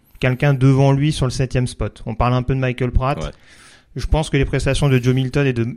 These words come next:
Speaker 1: et de Sam Hartman, surtout sur le, sur le
Speaker 2: Ouais.
Speaker 1: Senior Bowl ce week-end, jouent clairement pas en leur faveur pour vraiment bousculer potentiellement
Speaker 2: Ah
Speaker 1: la
Speaker 2: non.
Speaker 1: hiérarchie. Donc je pense qu'en effet, Spencer Rattler est peut-être le meilleur des autres, on dira. Celui
Speaker 2: Hmm.
Speaker 1: qui, euh, sorti du premier, deuxième tour,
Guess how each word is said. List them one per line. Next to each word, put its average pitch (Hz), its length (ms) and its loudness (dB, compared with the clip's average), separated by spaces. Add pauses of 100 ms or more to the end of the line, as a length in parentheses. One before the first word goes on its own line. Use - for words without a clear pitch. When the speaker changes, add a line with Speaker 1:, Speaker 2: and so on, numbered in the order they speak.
Speaker 1:
et 139 100 -6
de 120 100 -4
Sam 139 200 -2
Hartman, 143 340 -2
surtout - 320 -6
sur 117 220 -4
le, 113 320 0
sur 113 200 -4
le 110 120 -2
Speaker 2:
Ouais. 80 100 2
Speaker 1:
Senior 123 220 -2
Bowl 135 160 0
ce - 140 -4
week-end, 131 520 0
jouent 113 160 -4
clairement 131 360 -2
pas 139 160 0
en 120 260 0
leur 113 160 0
faveur 127 420 2
pour 113 140 0
vraiment 120 320 -2
bousculer 127 480 0
potentiellement 120 500 -4
Speaker 2:
Ah 123 40 0
Speaker 1:
la 117 60 -2
Speaker 2:
non. 117 40 -2
Speaker 1:
hiérarchie. 113 460 -6 (400)
Donc 113 120 -6
je 117 80 -4
pense 170 240 -2
qu'en 131 140 0
effet, 127 280 0
Spencer 127 320 -4
Rattler 117 260 -2
est 139 100 2
peut-être 131 340 -4
le 135 280 0
meilleur 156 420 4
des 143 180 2
autres, 160 260 -2
on 135 60 0
dira. 120 320 -2 (400)
Celui 143 600 -2
Speaker 2:
Hmm. 104 140 -2
Speaker 1:
qui, 147 260 0
euh, 107 800 0
sorti - 560 -6
du 131 200 -6
premier, 135 600 0
deuxième 127 400 0
tour, 135 320 -4